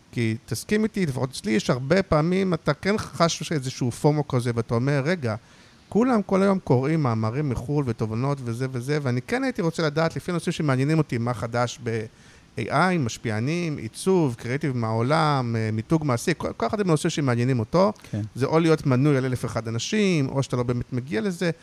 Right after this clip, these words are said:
Speaker 1: אז יהיה ניוזלטר אחד, אה, שאנחנו עובדים עליו כרגע, שיהיה בו המון המון נושאים, ואתה תוכל לבחור את הנושאים שמעניינים אותך,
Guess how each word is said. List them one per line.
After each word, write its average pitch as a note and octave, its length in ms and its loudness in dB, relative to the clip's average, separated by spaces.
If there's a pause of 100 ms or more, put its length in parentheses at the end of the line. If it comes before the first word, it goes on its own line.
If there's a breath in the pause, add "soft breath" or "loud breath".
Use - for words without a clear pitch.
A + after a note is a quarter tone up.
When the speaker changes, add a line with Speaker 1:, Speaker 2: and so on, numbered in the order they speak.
(260 soft breath)
Speaker 1:
אז A2 140 -6
יהיה G3+ 100 4
ניוזלטר G3 460 2
אחד, C3+ 280 2 (680 soft breath)
אה, A2+ 60 -4 (540)
שאנחנו B2 300 -2
עובדים C3 200 2
עליו C#3 180 6
כרגע, A2+ 380 0 (220)
שיהיה A2+ 680 -4
בו B2+ 160 4
המון C#3 200 4
המון D3 180 2
נושאים, B2 520 0 (440 soft breath)
ואתה A2+ 480 -4
תוכל C#3+ 260 2
לבחור C#3+ 200 2
את - 80 0
הנושאים C3+ 200 0
שמעניינים A#2 420 -2
אותך, A#2 220 -4